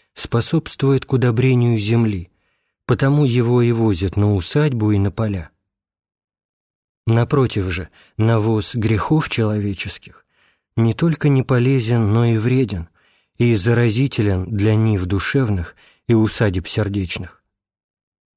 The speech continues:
И потому его вон вывозят как из усадеб,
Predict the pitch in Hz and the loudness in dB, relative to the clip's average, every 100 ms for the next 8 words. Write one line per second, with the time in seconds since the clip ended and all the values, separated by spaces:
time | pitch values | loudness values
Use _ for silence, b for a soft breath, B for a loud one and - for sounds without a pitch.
0 | _ _ _ - 151 151 143 127 127 143 | _ _ _ -2 0 0 0 2 2 2
1 | 117 117 113 127 117 98 117 117 139 110 | 2 0 2 2 0 -2 0 2 4 2
2 | 98 104 104 98 85 92 - 113 107 107 | 2 2 2 0 -2 -4 -2 -4 -2 -2
3 | 90 98 - 143 143 127 | 0 -2 0 -2 0 -4